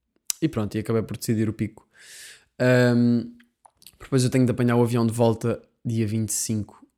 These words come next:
em São Jorge. Portanto, eu vou estar duas semanas nos Açores sozinho.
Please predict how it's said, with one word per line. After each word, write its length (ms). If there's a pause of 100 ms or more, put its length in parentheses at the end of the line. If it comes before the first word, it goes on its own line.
(240)
em 300
São 240
Jorge. 320
Portanto, 300
eu 60
vou 80
estar 140
duas 240
semanas 300
nos 160
Açores 300
sozinho. 480